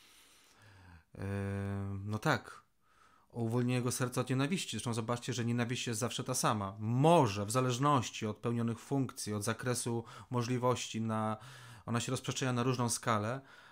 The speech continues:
ale nienawiść w sercu człowieka jest taka sama. I można być w Polsce i tak samo nienawidzić, jak być, jak być głową jakiegoś państwa i wywołać wojnę.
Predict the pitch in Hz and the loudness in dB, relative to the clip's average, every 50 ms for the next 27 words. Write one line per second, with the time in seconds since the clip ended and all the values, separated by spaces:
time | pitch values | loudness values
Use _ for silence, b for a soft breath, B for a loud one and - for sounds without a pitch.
0 | B B _ 120 113 113 110 120 120 123 127 131 139 135 - - - 135 - 139 | B B _ -2 0 0 2 2 2 0 0 -2 -2 -6 -4 -6 -6 -6 -6 -6
1 | 127 - 120 113 120 113 - 123 110 - 113 - - 107 - - 107 104 101 107 | -6 -6 -4 -2 -2 -2 -4 -6 -6 -6 -6 -6 -6 -8 -6 -6 -6 -6 -6 -8
2 | - 107 - _ b b b b b b b b b b - 117 117 113 113 113 | -10 -12 -16 _ b b b b b b b b b b -6 -2 0 0 0 0
3 | 110 110 123 127 123 127 120 120 113 - - - 123 123 123 123 - 123 110 117 | 0 0 0 0 2 0 -2 -2 -6 -10 -6 -4 -4 -4 -2 -4 -4 -4 -6 -6
4 | - - - 117 110 113 113 110 107 107 107 117 127 143 160 185 170 151 147 139 | -8 -4 -4 -2 -2 0 0 -2 -2 -2 0 2 6 8 8 8 8 6 4 2
5 | 135 135 123 117 120 113 110 - - - 104 107 107 104 107 113 110 - - - | 0 -2 -2 -4 -6 -6 -6 -8 -10 -6 -4 -4 -4 -2 -2 -4 -4 -4 -8 -8
6 | - B B B B B B B B B B - - 101 104 110 104 - - - | -10 B B B B B B B B B B -6 -6 -4 -4 -4 -6 -6 -8 -8
7 | - 113 110 101 110 110 101 110 104 104 98 - 104 - 104 - - - 98 98 | -10 -10 -6 -2 -2 -2 0 0 -2 -2 -2 -4 -6 -6 -6 -8 -2 0 0 0
8 | 101 95 - - - - 101 98 95 95 95 104 104 104 101 98 98 95 98 95 | 0 -2 -4 -8 -6 -6 -4 -4 -2 -4 -4 -6 -6 -8 -8 -8 -6 -4 -4 -4
9 | 92 92 90 95 92 90 90 90 87 | -4 -4 -6 -6 -6 -4 -6 -8 -10